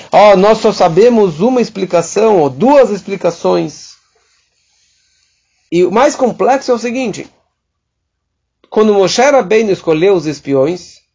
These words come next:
fala a Torá, "Kulam anashim." Todos eles eram tzadikim naquela hora. Na hora que Moshe selecionou os doze líderes, ele escolheu a dedo.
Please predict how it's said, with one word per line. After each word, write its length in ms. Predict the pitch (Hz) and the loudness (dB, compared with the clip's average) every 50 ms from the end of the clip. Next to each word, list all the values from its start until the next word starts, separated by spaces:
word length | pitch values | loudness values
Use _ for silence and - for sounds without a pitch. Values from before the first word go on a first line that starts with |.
| _ _ _ _ _ _ | _ _ _ _ _ _
fala 260 | - 180 196 208 208 190 | 0 2 2 4 4 2
a 40 | |
Torá, 680 | - - 165 156 165 190 202 202 202 202 202 196 196 196 | 2 2 0 2 4 4 4 4 4 4 2 2 0 -2
"Kulam 400 | - - 180 175 190 196 196 190 | -2 -2 0 2 4 4 4 2
anashim." 560 | 185 180 170 156 143 - 143 135 123 120 - _ _ _ _ _ | 0 0 0 -2 -4 -6 -8 -8 -8 -8 -12 _ _ _ _ _
Todos 440 | - 202 233 247 240 214 220 190 165 | -2 2 2 2 2 0 -4 -2 -2
eles 240 | 190 185 180 165 147 | -2 -2 -2 -2 0
eram 420 | 175 185 190 190 190 190 190 185 _ _ _ _ _ | 0 0 2 2 0 -2 -4 -6 _ _ _ _ _
tzadikim 640 | - - 247 262 208 175 180 175 175 - 190 185 | -6 0 0 0 2 2 0 -4 -4 -4 -4 -2
naquela 380 | 175 165 156 160 - 151 139 131 | 0 -2 -2 -2 -4 -2 -2 0
hora. 240 | 127 123 120 120 120 | 0 0 -2 -2 -4
Na 120 | 123 127 | -2 -2
hora 300 | 135 151 196 226 247 240 | 0 2 2 2 0 0
que 100 | 240 220 | -2 -2
Moshe 460 | 196 175 160 - - - 214 254 254 | -2 -2 -2 -2 -2 -2 -2 -2 -2
selecionou 880 | 254 - 202 190 185 175 175 - 180 175 170 170 185 214 240 226 202 175 | -2 -2 -2 -2 -2 -4 -4 -2 -4 -2 0 0 2 2 2 2 2 0
os 120 | 160 143 | -2 -4
doze 460 | 135 139 175 214 240 233 185 175 185 | -4 0 2 2 2 2 2 -2 -4
líderes, 640 | 180 170 170 208 240 220 302 330 349 349 - - _ _ _ - - - - | -4 -4 -4 -8 -6 -4 -2 0 0 -2 -2 -6 _ _ _ -20 -20 -8 -2
ele 180 | - 220 233 226 | 0 2 2 0
escolheu 500 | 208 - - 214 226 233 247 269 277 277 | -2 -4 0 0 0 2 4 2 4 2
a 40 | 262 | 2
dedo. 580 | 196 175 226 277 349 370 233 170 180 165 - | 0 0 0 0 0 0 -2 -4 -8 -10 -10